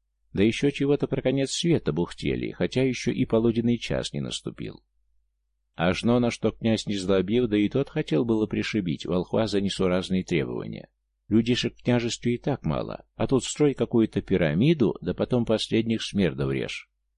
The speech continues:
Так что пока эта чушь в голову не втемяшилась, Спесю крепко дали по шапке и велели по пьяни новые земли больше не открывать. А то в следующий раз вообще какую-нибудь заразу привезет, вроде того зверя, прыгающего на задних лапах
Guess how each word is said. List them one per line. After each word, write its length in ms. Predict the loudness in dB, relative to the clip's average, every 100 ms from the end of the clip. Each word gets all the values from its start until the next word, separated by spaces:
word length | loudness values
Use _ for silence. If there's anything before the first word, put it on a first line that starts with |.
| _ _ _ -2
Так 180 | -2 0
что 160 | 0
пока 300 | 0 0 2
эта 240 | 4 2 0
чушь 260 | -2 -2
в 120 | -4
голову 340 | 4 6 6 4
не 160 | 2
втемяшилась, 680 | 0 0 0 0 -2 -2 -2
Спесю 400 | 0 0 0 -2
крепко 380 | -2 -2 0 0
дали 240 | 2 2
по 160 | 2 -2
шапке 640 | -2 -4 -4 -2 -2 -2 -6 _ _ 0
и 120 | 2
велели 360 | 4 4 2
по 160 | 0 -2
пьяни 380 | 0 0 2 2
новые 340 | 2 4 2
земли 380 | 2 0 2 0
больше 400 | 2 0 0 -2
не 80 | -2
открывать. 640 | -2 -6 -6 -6 -10 -16 _ _ _ _ _ _ _ -4
А 80 | 2
то 140 | 4 2
в 40 |
следующий 440 | 2 0 0 0
раз 240 | 2 2 0
вообще 400 | -2 -2 -2 -2
какую-нибудь 520 | 0 0 0 0 0
заразу 480 | 2 2 2 0 -2
привезет, 520 | 0 0 2 0 0
вроде 260 | 0 0 0
того 240 | 2 2
зверя, 480 | 0 2 2 0 -2
прыгающего 580 | -2 0 0 -2 -2 -2
на 100 | 0
задних 440 | -2 -2 -4 -2
лапах 460 | -2 -2 -4 -8